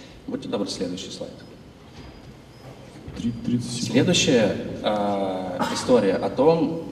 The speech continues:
Speaker 1: где много данных, это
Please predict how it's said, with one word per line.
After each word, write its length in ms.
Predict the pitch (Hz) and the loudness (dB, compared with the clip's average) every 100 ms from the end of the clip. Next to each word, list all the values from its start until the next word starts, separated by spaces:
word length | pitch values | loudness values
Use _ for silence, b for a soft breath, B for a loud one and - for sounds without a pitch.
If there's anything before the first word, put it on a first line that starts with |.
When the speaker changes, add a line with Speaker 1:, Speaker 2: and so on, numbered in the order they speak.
| - | -10
Speaker 1:
где 280 | 104 117 98 | -2 2 2
много 380 | 101 113 101 101 | 4 4 4 4
данных, 400 | 113 95 87 - - | 2 2 0 -6 -2
это 1120 | 120 - 143 131 117 107 101 98 90 90 - | -2 0 2 4 4 2 0 -2 -4 -6 -8